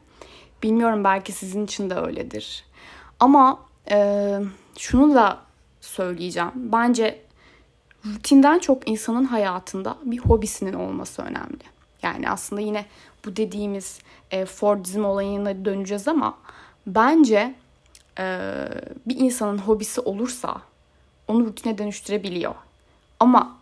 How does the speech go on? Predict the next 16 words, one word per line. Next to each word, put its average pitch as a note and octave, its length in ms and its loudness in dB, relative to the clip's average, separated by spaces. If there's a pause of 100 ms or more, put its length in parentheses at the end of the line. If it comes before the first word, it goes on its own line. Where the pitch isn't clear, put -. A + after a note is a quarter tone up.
e, F#3+ 400 -6
hobi C4 320 8
olunca G3+ 360 2
rutin B3+ 320 6
olmuyor. F3 520 2
<laughs> - 60 -2 (440)
Yani G#3 180 0
şimdi G#3 400 -4 (520)
bunu A3+ 200 2
nasıl A3 320 -2
daha F#3 160 -6
güzel F3+ 260 -8
açıklayabilirim? F3 800 -8
Mesela A#3+ 380 -6
bir A3 80 -14
tane, E3+ 460 -4